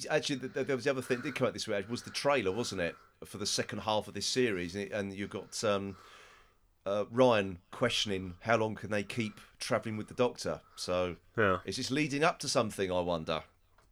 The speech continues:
Speaker 2: Hmm.
Speaker 1: Hmm, who knows? But, uh, but anyway, getting back to Orphan fifty-five, and of course the final thing to, to wrap up the stats is the A I score, uh, for Orphan fifty-five was seventy-seven, which
Speaker 2: Yeah.
Speaker 1: again isn't that great.
Speaker 2: No.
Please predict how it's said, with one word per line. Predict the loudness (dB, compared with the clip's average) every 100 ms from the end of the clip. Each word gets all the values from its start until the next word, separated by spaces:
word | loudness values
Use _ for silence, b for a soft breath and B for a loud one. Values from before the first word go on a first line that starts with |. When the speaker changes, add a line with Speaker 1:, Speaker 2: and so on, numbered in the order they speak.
| _ -10
Speaker 2:
Hmm. | -8 -8 -8
Speaker 1:
Hmm, | -10 -8 -6 -6 -6
who | -6 -2
knows? | 0 -2
But, | -6 -10 -4
uh, | -4 B B
but | 4
anyway, | 6 6
getting | 6
back | 4 4
to | 0
Orphan | -4
fifty-five, | -6 -6 0 4 6 6
and | 4
of |
course | -2 -4
the | -4
final | 0 2 2
thing | -2 -4
to, | 0 0 0 B B -8
to | 0
wrap | 0 2
up | -4 -4
the |
stats | -2 0 0 -4 -4
is | -4 -4 -2
the | -2 0 -2 4
A | 8 8
I | 8 6 0 B B -6
score, | -2 4 4 6 4 2
uh, | 2 4 4
for | 0
Orphan | -6 -6
fifty-five | -8 -4 2 2
was | 2 -2
seventy-seven, | -2 -2 -2 0 2 2 -2 -6 _ B B B B -6
which | -2
Speaker 2:
Yeah. | 2 4
Speaker 1:
again | 4 0 -6
isn't | -6 -6 -4
that | -6 -4
great. | -2 -2 -4 b b b _ _ _ -14
Speaker 2:
No. | -12